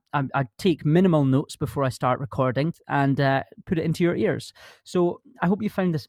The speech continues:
valuable. And have a think. Do what I said. Get your notes app, think about your story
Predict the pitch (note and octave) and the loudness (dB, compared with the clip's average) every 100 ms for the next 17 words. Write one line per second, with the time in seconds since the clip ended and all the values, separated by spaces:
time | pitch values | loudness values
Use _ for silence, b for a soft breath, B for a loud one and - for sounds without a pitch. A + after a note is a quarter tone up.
0 | C#3+ C#3+ D#3+ D#3+ B2+ A#2+ C#3+ - _ _ | -8 -2 0 0 -2 -4 -6 -12 _ _
1 | _ _ - E3+ E3 E3 b b b b | _ _ -2 2 4 2 b b b b
2 | - C#4 C4+ - C4+ D#3 - - _ F#3 | 2 2 4 2 2 2 -6 -20 _ -4
3 | A#3+ B3 A3 - D3+ D3 - G#3 G#3 A3+ | 0 2 0 2 0 0 -2 0 4 4
4 | - - A#3 - - B B B B _ | 2 2 0 0 -10 B B B B _
5 | _ - B3 A#3 A3 G#3 F3+ - - D3 | _ -2 2 2 2 2 0 -2 0 0
6 | C3 C#3+ | 0 -4